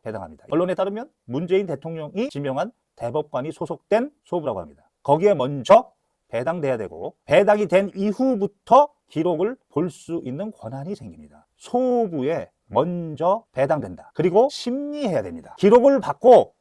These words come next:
그 소부의 대법관들이 먼저 심리의 권한은 헌법적으로 주어진 겁니다. 아무리 딴 생각을 가지고 있다 하더라도 그 소부에 먼저 배당하고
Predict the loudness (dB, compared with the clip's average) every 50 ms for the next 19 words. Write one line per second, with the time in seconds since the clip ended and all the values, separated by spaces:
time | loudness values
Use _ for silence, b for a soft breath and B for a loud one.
0 | _ _ _ _ 2 2 2 2 2 2 2 2 2 2 4 4 4 4 4 4
1 | 4 6 6 4 2 2 2 2 2 2 0 0 0 -2 -2 2 4 4 4 4
2 | 2 -2 4 6 6 6 6 4 _ _ _ _ _ _ _ _ -12 -6 -2 -2
3 | -2 -2 -2 -4 -2 -2 0 2 4 6 8 6 6 6 4 6 10 10 10 10
4 | 8 4 -2 -6 -12 _ _ _ _ 4 4 6 6 6 8 8 8 8 6 _
5 | 6 6 8 8 6 4 2 2 4 6 8 10 10 8 6 4 2 2 2 2
6 | 0 -2 -2 0 0 2 2 2 0 -2 -2 0 0 2 2 2 0 0 -2 _
7 | -2 -2 -2 -2 -2 -2 0 2 2 0 0 -2 -4 -8 -6 -4 -4 -4 -4 -6
8 | -10 _ 0 0 0 0 0 -2 -2 -2 -4 -2 -2 0 -2 -2 -2 -4 _ _
9 | _ _ _ _ _ _ _ _ 4 4 4 4 4 0 0 0 0 0 0 2
10 | 2 2 2 2 2 0 0 0 0 0 0 0 0 0 0 0 0 0 0 -4
11 | -4 -8 -8 -8 -8 -10